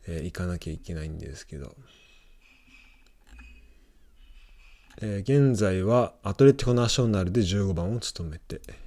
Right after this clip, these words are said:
えー、いる選手ということですね。はい。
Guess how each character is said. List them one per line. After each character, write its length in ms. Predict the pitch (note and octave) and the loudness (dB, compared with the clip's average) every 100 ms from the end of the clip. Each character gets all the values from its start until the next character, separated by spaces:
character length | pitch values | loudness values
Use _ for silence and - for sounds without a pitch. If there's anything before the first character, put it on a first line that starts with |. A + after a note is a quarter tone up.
| - | -14
え 120 | F#2 | -12
ー、 20 | F2+ | -10
い 80 | |
る 140 | F2 D#2+ | -8 -8
選 320 | - D#2 D#2 | -8 -8 -8
手 140 | - | -10
と 160 | - E2+ - - - - - - - - - - | -12 -14 -14 -20 -20 -20 -20 -20 -20 -20 -20 -8
い 100 | F2+ | -4
う 100 | E2+ | -4
こ 140 | - | -4
と 140 | E2 D2 | -4 -4
で 140 | B1+ | -6
す 140 | - E2 | -8 -6
ね。 240 | F2 E2+ - - - - - - _ _ _ - | -6 -6 -10 -20 -20 -20 -20 -20 _ _ _ -16
は 240 | - D#2+ | -8 -4
い。 100 | D2+ | -4